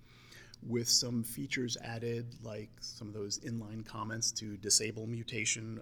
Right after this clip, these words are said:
of particular lines, and some other mutations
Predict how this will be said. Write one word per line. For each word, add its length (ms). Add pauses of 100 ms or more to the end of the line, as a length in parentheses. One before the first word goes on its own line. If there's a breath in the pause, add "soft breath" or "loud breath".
of 460
particular 460
lines, 520 (1160)
and 300
some 220
other 240
mutations 880